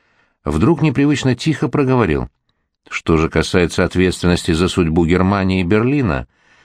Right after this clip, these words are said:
то нести её может только человек железной воли. Железная воля присуща только вполне здоровым людям. А у вас, Гадуриан, по-моему, больное сердце.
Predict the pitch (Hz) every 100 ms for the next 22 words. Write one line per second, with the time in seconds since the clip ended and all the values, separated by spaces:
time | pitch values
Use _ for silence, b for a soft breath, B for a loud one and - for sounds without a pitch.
0 | b b _ 92 92 110 - 175 139 82
1 | 107 117 - 135 123 123 - 107 110 131
2 | 104 104 120 110 123 135 127 82 67 65
3 | _ _ _ _ - 69 76 110 98 85
4 | 76 82 98 117 b b b - 80 -
5 | 101 - 123 95 85 98 - 104 101 117
6 | 117 104 120 127 135 151 143 76 73 64
7 | _ _ _ _ _ 87 104 143 165 104
8 | 92 90 85 78 69 b b b 107 147
9 | 170 160 104 139 147 151 131 90 73 -
10 | 78